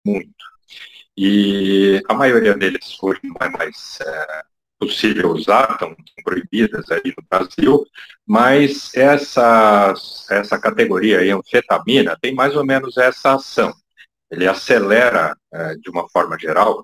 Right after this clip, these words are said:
a, a, o, o mecanismo cerebral, digamos assim. E esse é um me-, é um mecanismo, é,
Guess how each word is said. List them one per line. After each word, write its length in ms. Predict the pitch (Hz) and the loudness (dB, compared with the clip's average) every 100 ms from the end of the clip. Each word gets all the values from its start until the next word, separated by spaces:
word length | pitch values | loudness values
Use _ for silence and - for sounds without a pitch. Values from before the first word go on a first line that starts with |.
| _ _ _ - | _ _ _ -10
a, 800 | 85 87 87 87 87 85 82 80 90 | -6 -4 -2 0 2 2 0 0 0
a, 60 | 87 - - - _ _ - _ 262 262 - | 0 -4 -20 -20 _ _ -20 _ -14 -12 -12
o, 100 | 104 - _ - | -14 -18 _ -4
o 80 | |
mecanismo 640 | 110 117 135 107 113 113 113 | 0 2 2 4 2 2 0
cerebral, 640 | - 113 107 90 90 80 - _ _ | 2 4 4 4 2 2 -2 _ _
digamos 360 | 90 90 90 87 | -10 -6 -6 -2
assim. 360 | 90 - 113 104 - - - - | -4 -4 -12 -14 -18 -20 -20 -4
E 100 | 110 | 2
esse 220 | 127 151 160 | 4 4 2
é 40 | |
um 80 | 139 | 0
me-, 120 | 135 120 120 117 110 107 - | -2 0 2 4 2 0 0
é 60 | |
um 160 | 107 104 | 0 0
mecanismo, 1120 | 104 104 104 101 98 90 90 85 85 82 82 _ - | 0 0 -2 -2 -4 -6 -8 -6 -4 -6 -8 _ -10
é, 280 | 87 80 | -8 -8